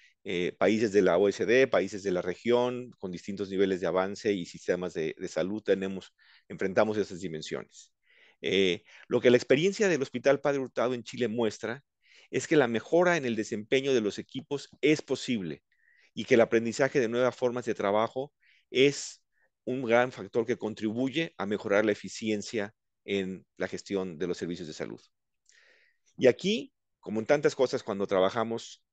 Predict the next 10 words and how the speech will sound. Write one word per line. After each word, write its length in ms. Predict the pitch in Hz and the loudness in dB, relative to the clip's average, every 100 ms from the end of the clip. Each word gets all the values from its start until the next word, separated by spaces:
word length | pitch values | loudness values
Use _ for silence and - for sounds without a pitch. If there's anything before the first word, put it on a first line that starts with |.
| - | -2
con 200 | 120 117 | -2 2
personas 560 | 110 123 110 110 - | 2 2 -2 -2 -6
y, 300 | 98 92 85 _ | -8 -10 -12 _
y 180 | 104 95 | -8 -8
entre 200 | 95 95 | -6 -4
personas, 540 | 90 - 113 120 127 | -4 -2 -4 -2 -2
los 140 | 104 104 | -2 -2
liderazgos 600 | 107 107 113 123 139 - | 2 6 6 4 0 -4
internos 440 | 98 110 107 104 | -2 0 0 -2
resultan 520 | 101 - 104 - 107 | -8 -6 -10 -4 -6